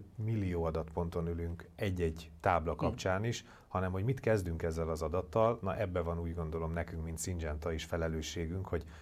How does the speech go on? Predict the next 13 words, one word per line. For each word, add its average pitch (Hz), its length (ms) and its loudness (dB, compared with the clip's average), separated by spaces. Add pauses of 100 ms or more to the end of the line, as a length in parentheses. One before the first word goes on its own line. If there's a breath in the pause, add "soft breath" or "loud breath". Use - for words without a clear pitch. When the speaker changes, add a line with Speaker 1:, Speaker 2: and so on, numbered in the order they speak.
Speaker 1:
hogyan 92 300 4
tudunk 85 300 -2
ebbe 82 180 0
segíteni 87 500 -2
a 85 80 2
termelőknek, 85 640 0
hogy 87 120 2
azzal 87 240 2
a 92 40 4
rengeteg 95 520 2
adattal 85 580 2 (260 loud breath)
mit 104 220 2
kezdünk, 104 580 2